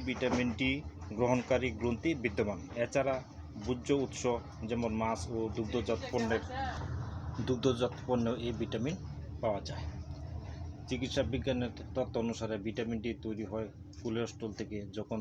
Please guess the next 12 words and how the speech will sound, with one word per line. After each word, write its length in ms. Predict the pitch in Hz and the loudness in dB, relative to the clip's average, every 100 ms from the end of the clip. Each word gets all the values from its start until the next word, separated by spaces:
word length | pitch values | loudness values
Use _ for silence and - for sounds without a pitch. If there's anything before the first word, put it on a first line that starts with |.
| - | 0
ত্বক 180 | 113 104 - - - - | -2 -2 -8 -16 -16 -6
সূর্যের 360 | 117 104 110 110 | -6 -2 -4 -4
আলোর 220 | 107 104 113 | -6 -4 -6
সংস্পর্শে 400 | 104 107 98 101 | -6 -8 -8 -8
আসে, 180 | 95 101 87 - - - - - | -8 -10 -12 -14 -16 -16 -16 -6
হাড়, 280 | 107 110 110 - - 107 101 | 0 0 0 -6 -16 -8 0
দাঁত 220 | 110 104 - 107 | 0 0 -4 -6
ও 20 | 104 104 - - | -6 -6 -10 -6
পেশি 300 | 104 - 113 - | -6 -4 -6 -6
সুস্থ 220 | 110 - 113 110 | -8 -4 -2 0
রাখতে 280 | 104 76 107 107 | -2 -4 -8 -8
অত্যন্ত 280 | 101 113 | -6 -8